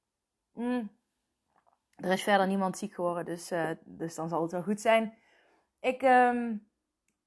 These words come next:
nou ja, ik had lekker mijn eigen structuur. Ik heb veel kunnen werken, ik heb veel kunnen ontwikkelen vooral. En, ehm, eh, zoals je me volgt op Instagram, dan, eh, weet je dat ik in de stories gedeeld heb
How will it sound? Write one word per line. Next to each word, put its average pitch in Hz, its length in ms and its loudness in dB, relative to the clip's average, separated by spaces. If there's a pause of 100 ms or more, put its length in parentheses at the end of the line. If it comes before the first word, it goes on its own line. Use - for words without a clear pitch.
(120)
nou 285 160 0
ja, 233 60 6
ik 294 80 4
had 311 120 4
lekker 294 200 2
mijn 247 120 2
eigen 233 200 0
structuur. 302 400 0
Ik 269 80 0
heb 226 160 -2
veel 330 280 2
kunnen 254 200 2
werken, 269 360 2
ik 240 100 -6
heb 226 200 -4
veel 294 180 -2
kunnen 269 200 -2
ontwikkelen 269 480 0
vooral. 262 420 6
En, 202 420 2
ehm, 185 500 -2 (340)
eh, 180 300 -8 (120)
zoals - 380 -2
je 208 80 -6
me 190 60 -2
volgt 220 340 -4
op 185 180 -8
Instagram, 180 580 -4 (520)
dan, 180 300 -8
eh, 170 180 -8
weet 208 260 2
je 196 80 -6
dat 180 160 0
ik 175 160 -4
in 175 120 -6
de 175 60 -8
stories 233 380 0
gedeeld 214 280 0
heb 185 320 -4